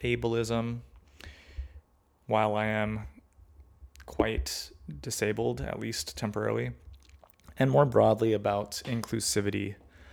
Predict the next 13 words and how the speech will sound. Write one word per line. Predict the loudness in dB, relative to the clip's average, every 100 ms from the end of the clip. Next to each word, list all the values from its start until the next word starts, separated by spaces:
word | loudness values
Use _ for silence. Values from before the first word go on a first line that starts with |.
| -20 -20 -20 _
and | 0 4 4 2 0
what | -6 -2 0 0
we | 2
might | 2 2 -2 -4
try | -2 0
to | 0
mean | -2 -2 -2 -4
with | -6
these | -6 -6 -4 -4 -4 -6 -6
new | -2 -2 -2 -6
cultural | -6 -6 -2 -2 0 -2 -4
political | -4 -4 -4 -8
phrases | -4 -4 -2 -4 -6 -8 -10